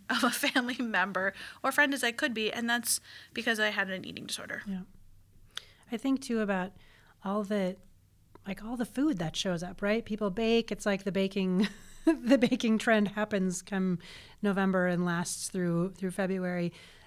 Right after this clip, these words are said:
Speaker 2: And there's, we like to give gifts, like you were saying, in, in this culture, we like to give gifts of food. We celebrate with food.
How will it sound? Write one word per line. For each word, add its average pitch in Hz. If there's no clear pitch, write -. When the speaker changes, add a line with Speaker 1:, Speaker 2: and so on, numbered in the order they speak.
Speaker 2:
And 208
there's, 190
we 208
like 175
to -
give 185
gifts, 247
like 202
you 196
were 190
saying, 185
in, 185
in 190
this 180
culture, 190
we 170
like 165
to 170
give 165
gifts 233
of 214
food. 214
We 160
celebrate 208
with 208
food. 202